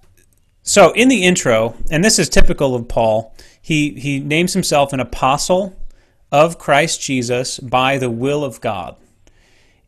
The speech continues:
And the will of God is mentioned a couple times in chapter one.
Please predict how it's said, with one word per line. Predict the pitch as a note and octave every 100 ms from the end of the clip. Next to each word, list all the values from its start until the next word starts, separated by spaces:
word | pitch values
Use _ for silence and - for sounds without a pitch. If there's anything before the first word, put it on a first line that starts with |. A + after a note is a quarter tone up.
| -
And | C3+ C3 B2+
the | B2+ B2+
will | E3 G3+
of | C3
God | C3 C3 C3
is | A#2
mentioned | C3+ D3+ C#3 B2+
a |
couple | E3 E3 C3+
times | B2+ A2 A2 A2+ -
in | C3+ A#2+
chapter | A#2 A2+ -
one. | A2 G#2+ G#2+ A2+